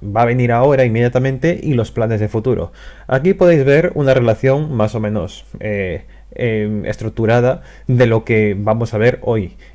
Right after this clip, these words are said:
y de lo que obviamente veremos a lo largo de estos meses en el juego. Primero de todo vamos a hablar de la primera de las colaboraciones que está anunciada y por ahora la única,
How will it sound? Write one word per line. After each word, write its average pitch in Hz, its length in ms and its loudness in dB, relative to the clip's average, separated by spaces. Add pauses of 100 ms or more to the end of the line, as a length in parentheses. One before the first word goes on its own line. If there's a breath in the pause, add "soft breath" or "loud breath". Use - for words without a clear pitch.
y 156 180 2
de 160 120 4
lo 113 100 0
que 107 260 2
obviamente 113 460 -2
veremos 107 400 0
a 104 80 -4
lo 98 80 -2
largo 104 180 0
de 110 60 2
estos 113 240 -4
meses 151 340 -2
en 107 200 -6
el 87 60 -8
juego. - 380 -6 (380 loud breath)
Primero 185 260 2
de 196 80 2
todo 180 240 2
vamos 131 300 0
a 117 40 0
hablar 127 280 2
de 139 320 0
la 110 320 0
primera 120 320 2
de 139 80 2
las 127 160 0
colaboraciones 117 580 0
que 123 60 -2
está - 160 -2
anunciada 127 520 0
y 123 120 -4
por 110 200 0
ahora 127 260 4
la 104 180 2
única, 135 460 -2